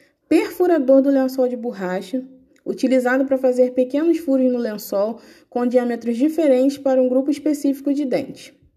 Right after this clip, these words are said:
Pinça porta-grampos, com ela nós vamos apreender a abrir o grampo e posicioná-lo no dente. Grampos,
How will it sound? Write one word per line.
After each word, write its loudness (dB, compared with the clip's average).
Pinça 4
porta-grampos, 0
com -8
ela 2
nós -6
vamos -6
apreender 0
a -2
abrir 2
o 0
grampo -4
e 2
posicioná-lo 2
no 2
dente. -4
Grampos, 0